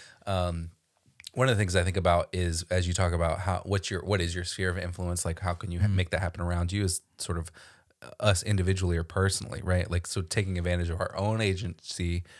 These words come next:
Speaker 1: to try to embrace and understand our own participation in whatever the training might be about, whether that's, you know, as I mentioned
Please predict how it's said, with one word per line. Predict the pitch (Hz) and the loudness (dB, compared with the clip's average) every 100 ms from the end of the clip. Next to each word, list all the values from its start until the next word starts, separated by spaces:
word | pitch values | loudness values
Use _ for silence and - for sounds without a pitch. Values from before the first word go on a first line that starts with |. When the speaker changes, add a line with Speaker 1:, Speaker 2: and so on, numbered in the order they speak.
| - - | -20 -18
Speaker 1:
to | - | -10
try | 95 104 92 | -2 2 4
to | 90 80 | 2 2
embrace | 90 90 90 92 90 - | 0 2 2 4 2 0
and | 90 | -2
understand | 87 85 - 90 87 | -2 -2 -2 -2 -2
our | 82 | 0
own | 90 82 | 0 -2
participation | 92 85 - - 87 - 90 | -4 -6 -6 -6 -6 -4 -4
in | 87 | -4
whatever | 87 90 90 85 | -2 0 2 0
the | 82 | -6
training | - 85 87 | -6 -4 -4
might | 85 | -6
be | - | -8
about, | 80 85 90 | -6 -2 -2
whether | - 85 | 0 0
that's, | 82 85 - | 0 -4 -4
you | 87 | -2
know, | 90 | -2
as | - 87 | -2 0
I | |
mentioned | 87 82 - | 0 0 -4